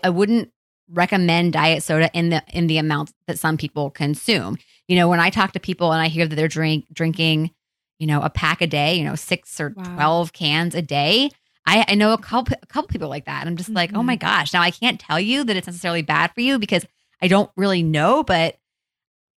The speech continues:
Speaker 1: and it's not just <laughs> about the sugar or the non-caloric sweetener, the other, you know, the colorings, the additives, everything in there. I just can't imagine that's, that it's good.
Speaker 2: Mm-hmm.
Speaker 1: Um, I think that people play mind games with themselves and say, quote unquote, "It's diet, so I can drink however much I want,"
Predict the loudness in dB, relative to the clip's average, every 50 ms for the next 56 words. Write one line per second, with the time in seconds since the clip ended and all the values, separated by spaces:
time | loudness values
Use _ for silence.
0 | _ _ 0 2 2 2 2 2 2 2 2 2 2 0 0 0 -2 -4 -4 -4
1 | -4 -4 -4 -6 -6 -4 -2 -2 0 2 2 2 2 2 2 0 0 0 0 0
2 | 0 0 2 0 0 0 -2 0 0 0 0 -2 -4 -4 -4 -4 -2 0 0 0
3 | 0 0 0 0 0 2 4 4 4 4 2 2 2 0 -2 -2 -2 -4 -6 -4
4 | -2 2 4 4 4 4 2 2 0 -2 -2 -4 -6 -6 -4 0 0 2 2 2
5 | 0 0 -2 -2 0 0 0 2 2 0 0 -2 -2 -2 -2 0 0 0 0 0
6 | 0 -2 -4 -6 -12 _ _ -2 -2 0 0 0 0 0 -2 -4 -6 -8 _ _
7 | _ -6 -6 -6 -6 -8 _ -4 -4 -4 -4 -4 -8 -12 _ _ _ _ _ -8
8 | -8 -4 0 4 4 6 6 4 4 4 4 4 4 4 2 2 2 2 2 2
9 | 2 2 2 2 2 2 2 0 0 0 0 0 0 -2 -4 -6 -6 -6 -4 0
10 | 0 2 2 0 0 -2 -4 -2 0 2 2 2 0 0 -2 -2 -2 -2 -2 0
11 | 0 0 0 0 -2 -4 -4 -4 -2 2 2 4 4 4 2 2 0 0 -2 -6
12 | -6 -4 -4 -4 -4 -6 -4 -4 -6 -6 -4 -2 -2 0 0 0 -2 -2 -2 -2
13 | 0 2 4 6 6 6 4 4 0 -2